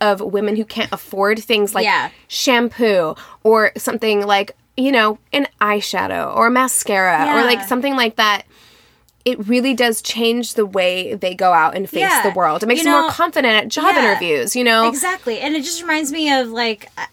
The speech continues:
Speaker 2: I, it's, I don't think it's really even related, but it reminded me of, like, when my grandma, who's, you know,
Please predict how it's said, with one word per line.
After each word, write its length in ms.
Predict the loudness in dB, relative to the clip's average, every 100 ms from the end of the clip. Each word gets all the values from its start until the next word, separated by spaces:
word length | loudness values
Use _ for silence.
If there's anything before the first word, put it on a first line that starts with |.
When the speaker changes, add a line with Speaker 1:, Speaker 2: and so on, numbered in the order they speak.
| _ -20 -16
Speaker 2:
I, 180 | -18 -12
it's, 300 | -10 -6 -6 -2
I 80 |
don't 220 | 0 0 -2
think 120 | -2
it's 140 | -2 2
really 200 | 2 2
even 180 | 0 0
related, 360 | 2 2 2
but 120 | 0
it 60 | -2
reminded 360 | 0 2 2 4
me 140 | 2
of, 120 | 2 0
like, 160 | -4 -2
when 180 | -2 0
my 120 | -2
grandma, 520 | 2 2 4 2 0
who's, 340 | -2 -4 -4
you 100 | -2
know, 220 | 0 0